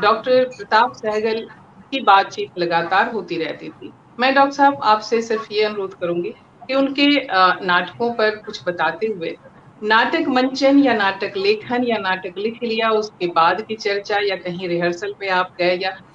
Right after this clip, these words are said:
जो भी कुछ आपके, अ, पास उनको लेकर के मजेदार, अ, प्रसंग, अनुभव वो हों, आप हम सबके साथ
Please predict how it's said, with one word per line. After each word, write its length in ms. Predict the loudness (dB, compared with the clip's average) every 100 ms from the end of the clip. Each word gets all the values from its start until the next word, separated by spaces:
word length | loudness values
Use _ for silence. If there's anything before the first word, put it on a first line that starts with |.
| -4
जो 200 | 0 2
भी 240 | 4 4
कुछ 260 | 2 -2 0
आपके, 580 | 4 4 2 -2 0 0
अ, 380 | 0 2 2 2
पास 520 | -2 4 6 6 2 -12 -20 -8
उनको 380 | -6 -4 -4 -2
लेकर 500 | 0 0 0 -2 -2
के 220 | -2 -2 -6 -20 -20 -20 -20 -20 _ -8
मजेदार, 580 | -2 4 6 6 4 2 -4 _ -16 -2
अ, 260 | 2 2 2
प्रसंग, 600 | -2 -6 -2 -2 -2 -6
अनुभव 800 | -8 -8 -8 -6 -4 -2 -2 -4
वो 180 | -6 -6
हों, 240 | -4 -6 -8 -18 -14 0
आप 220 | 0 0 -6
हम 100 | -6
सबके 360 | -8 -10 -10
साथ 280 | -4 -2